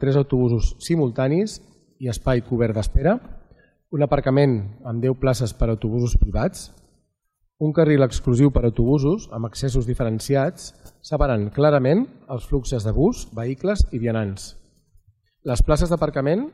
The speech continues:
de vehicles es mantindran, ja que recuperaran a la, al carrer Víctor Balaguer. La importància del projecte, que avui portem a aprovació de-, definitiva, és triple.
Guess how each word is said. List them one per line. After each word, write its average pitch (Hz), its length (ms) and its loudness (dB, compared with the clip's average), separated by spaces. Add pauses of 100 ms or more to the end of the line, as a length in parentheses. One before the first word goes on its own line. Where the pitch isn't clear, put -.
de 127 80 -8
vehicles 156 600 -6 (640)
es 123 100 -6
mantindran, 127 800 0
ja 127 100 -4
que 131 100 -4
recuperaran 123 680 -2 (440)
a 117 100 -6
la, 117 240 -2
al 113 200 -4
carrer 120 380 0 (100)
Víctor 120 280 0
Balaguer. 104 340 0 (1500)
La 135 120 -2
importància 147 520 2
del 170 120 2
projecte, 156 480 0 (800)
que 123 80 -10
avui 123 180 -2
portem 127 340 -2
a 123 40 0
aprovació 117 440 0 (760)
de-, 123 100 -16 (100)
definitiva, 127 680 0 (640)
és 156 160 2
triple. 98 340 -2